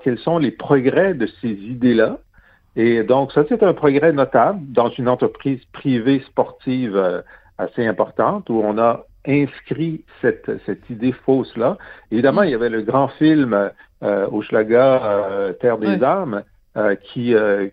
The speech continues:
Speaker 1: qui mettait en scène, euh, cette, cette fausseté historique, euh, et qui se terminait dans une équipe, là, pas de soccer, mais de football,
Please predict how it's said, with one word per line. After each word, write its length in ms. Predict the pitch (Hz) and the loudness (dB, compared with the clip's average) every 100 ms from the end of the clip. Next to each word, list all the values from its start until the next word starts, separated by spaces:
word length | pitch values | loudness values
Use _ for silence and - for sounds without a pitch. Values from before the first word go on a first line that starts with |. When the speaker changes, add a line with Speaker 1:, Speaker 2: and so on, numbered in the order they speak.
| - | -6
Speaker 1:
qui 120 | 113 | -2
mettait 360 | 123 131 160 | 0 2 2
en 200 | 147 123 - | 2 0 2
scène, 440 | 170 226 135 101 - _ _ - | 0 0 -4 -8 -12 _ _ -4
euh, 280 | 110 101 98 - | 0 0 0 -2
cette, 220 | 123 - - | -6 -6 -8
cette 160 | - - | -6 -4
fausseté 480 | - 120 - - 143 | -2 -2 -2 -2 -2
historique, 720 | 127 - 110 98 156 - _ - - - - | -4 -2 0 2 -2 -6 _ -20 -20 -14 -4
euh, 160 | 110 110 | -2 -2
et 80 | 110 | -6
qui 120 | - - | -12 -6
se 40 | |
terminait 560 | 156 131 127 139 185 180 | 0 2 2 2 2 2
dans 180 | 120 113 | 2 0
une 160 | 123 | 0
équipe, 300 | 123 170 165 | 0 0 2
là, 240 | 131 151 147 | 4 2 2
pas 180 | 160 | 2
de 140 | 151 120 | 2 0
soccer, 480 | - 131 151 165 175 | 0 0 2 2 2
mais 100 | 120 | 0
de 100 | 117 | 0
football, 720 | - 156 117 131 170 175 | 0 0 4 4 4 0